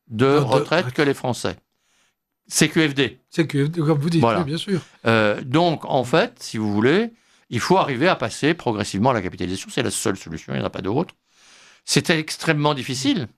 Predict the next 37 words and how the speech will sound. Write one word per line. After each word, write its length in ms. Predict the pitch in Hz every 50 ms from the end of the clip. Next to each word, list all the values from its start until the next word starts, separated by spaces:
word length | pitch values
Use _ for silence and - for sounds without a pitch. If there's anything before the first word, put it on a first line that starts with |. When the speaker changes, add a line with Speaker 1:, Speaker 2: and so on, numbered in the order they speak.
| _ -
Speaker 2:
Mais, 180 | 135 139 - - -
mais 100 | 139 139
les 120 | 127 131 -
socialistes 600 | - 143 127 - - 135 147 165 - - - 131
n'en 240 | 127 120 127 127 127
veulent 200 | 123 139 151 147
pas. 280 | - - 175 147 - - _ _ -
Speaker 1:
Ben, 100 | 123 131
ils 80 | 127
n'en 120 | 127 117 107
veulent 180 | 110 107 104
pas, 140 | 104 226 262
mais 140 | 240 175 143
de 60 | -
toute 120 | 135 110 -
façon, 220 | 110 98 - 175
on 100 | 196 170 -
sera 140 | - 104
bien 140 | 127 165 175
obligé. 340 | 170 143 135 143 208 254 262
On, 360 | 208 175 170 170 208 - -
sinon, 400 | - - 185 185 214 254 277 277 - 131 143
Speaker 2:
Oui. 60 | 139 185
Speaker 1:
ce 40 |
sera 140 | 175 - 190
l'explosion. 640 | 190 165 - - - 147 120 110 117 113 107 101 - _ _ _ 147
Speaker 2:
Oui, 80 | 156 131
oui. 80 | 120 127 123 - _ _ -
Speaker 1:
Donc, 400 | 127 131 139 131 117 - - - - _ -
euh, 320 | 104 95 92 92 95 - - - _ _ _ _
il 160 | 135 117 110 135
va, 80 | -
il 80 | 156 120
va 80 | 123 117
falloir 260 | 117 113 110 107 104
y 60 | 98
arriver. 480 | 95 98 98 107 135 165 208 262 262